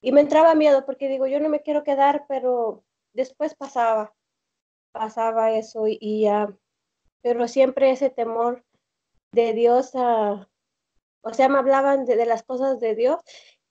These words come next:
y yo me entraba ese temor dentro de mí y, am, y digo, "Voy a,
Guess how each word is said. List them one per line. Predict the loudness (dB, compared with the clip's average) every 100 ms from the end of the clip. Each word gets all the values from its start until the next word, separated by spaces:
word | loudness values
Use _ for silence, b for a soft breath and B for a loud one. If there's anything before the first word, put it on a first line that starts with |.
| _
y | -10 -6 2
yo | 4 6
me | 4
entraba | 4 2 4 2
ese | 0
temor | -2 0 0 -2
dentro | -2 -4 -2 0
de | 0 2
mí | 4 4 2 _
y, | -4 0
am, | 2 2 -2 -4 -10 _ _ _ _ _ _ _ _ _ _ _ -14
y | -8
digo, | -2 0 0
"Voy | 2 4
a, | 4